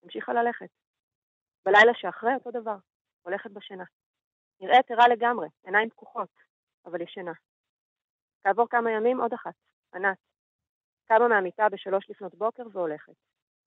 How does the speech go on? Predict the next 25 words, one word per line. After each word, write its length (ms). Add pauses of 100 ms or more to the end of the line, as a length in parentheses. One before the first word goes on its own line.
ועוד 180
אחת. 220 (800)
ועוד 180
אחת. 240 (840)
ואי 80
אפשר 180
לעצור. 420 (1000)
היום 160
אנחנו 240
עומדים 260
על 60
חמש 360
או 60
שש 180
בנות 320
שהולכות 340
בשינה, 340 (420)
כל 100
אחת 260
לחוד 300
או 60
בחבורה. 420 (680)
תלוי 180
במצב 380
הירח. 500